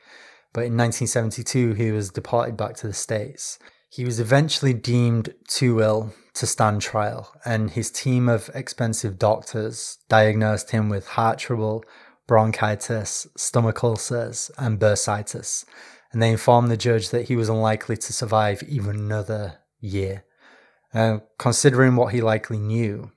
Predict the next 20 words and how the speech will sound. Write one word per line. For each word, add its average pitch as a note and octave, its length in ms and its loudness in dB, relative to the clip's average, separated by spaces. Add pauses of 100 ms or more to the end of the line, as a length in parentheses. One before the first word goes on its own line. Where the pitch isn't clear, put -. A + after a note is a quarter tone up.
(320)
about A2 220 2
the - 40 -6
syndicate's A2+ 540 -2
collusion G#2+ 720 -2 (100)
with A2 140 -4
the - 80 -4
national G#2+ 340 -2
security A#2+ 480 4
state A2+ 380 -2
after - 300 -6
World G#2+ 240 0
War G#2 160 -2
Two A2+ 360 -6 (200)
and A2 160 0
during G#2 320 2
it, - 180 -12 (720)
it's - 140 -6
reasonable C3 440 6
to - 160 -8
assume A2 640 -2